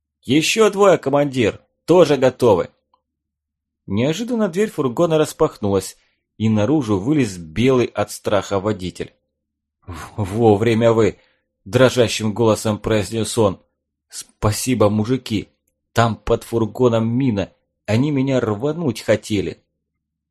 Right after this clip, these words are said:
«Игорь!» позвал Глеб. «Вызывай саперов!» «В «Тойоте» аут!» доложил сержант, бегавший проверить боевика, который пытался сбежать. «Шиш ему пулю в затылок вогнал!»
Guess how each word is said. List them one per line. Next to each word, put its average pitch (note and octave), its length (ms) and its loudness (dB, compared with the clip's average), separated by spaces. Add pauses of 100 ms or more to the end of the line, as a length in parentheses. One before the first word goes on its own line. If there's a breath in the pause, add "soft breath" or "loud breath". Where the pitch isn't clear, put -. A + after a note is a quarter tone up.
(560)
«Игорь!» A#2 400 2 (200)
позвал G#2+ 320 2
Глеб. G2 300 -2 (220)
«Вызывай A#2+ 460 2
саперов!» G2 560 -4 (1600)
«В - 120 -20
«Тойоте» A3 420 2
аут!» F3+ 500 4 (460)
доложил A#2 440 2
сержант, D#3+ 460 -2
бегавший D3+ 460 -2
проверить A2 540 0
боевика, G#2 540 2 (220 soft breath)
который C#3 320 2
пытался A2 460 0
сбежать. G2+ 580 -2 (340)
«Шиш - 420 -4
ему G#3+ 220 -2
пулю F3 360 0
в A#2 100 -4
затылок C#3 520 2
вогнал!» G#2+ 560 -4